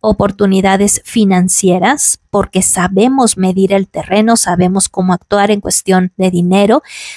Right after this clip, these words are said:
sabemos dónde invertir y dónde no invertir. Entonces hay que aprovechar esta estadía de Mercurio en Tauro para tratar,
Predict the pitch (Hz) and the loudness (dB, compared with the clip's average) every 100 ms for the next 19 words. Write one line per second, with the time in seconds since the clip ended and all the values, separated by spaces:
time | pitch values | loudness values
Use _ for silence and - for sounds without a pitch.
0 | - 233 226 240 269 262 269 269 277 233 | -4 0 2 2 0 0 0 0 0 -2
1 | - 277 - 214 190 202 294 285 190 185 | 0 -4 0 -2 0 0 0 2 2 2
2 | 180 185 180 185 349 196 202 185 214 - | 0 -2 -2 -2 -2 -4 0 2 0 0
3 | 196 196 233 240 214 190 202 196 - 202 | -2 0 -2 0 0 0 -2 -2 -2 -6
4 | - 202 - 202 196 185 185 202 190 - | -2 -2 -2 -4 0 2 2 2 0 0
5 | 190 190 202 214 262 - 196 190 _ 202 | 2 2 0 0 0 -2 -4 -4 _ -4
6 | 185 - 214 269 - | -4 -4 -2 -2 -4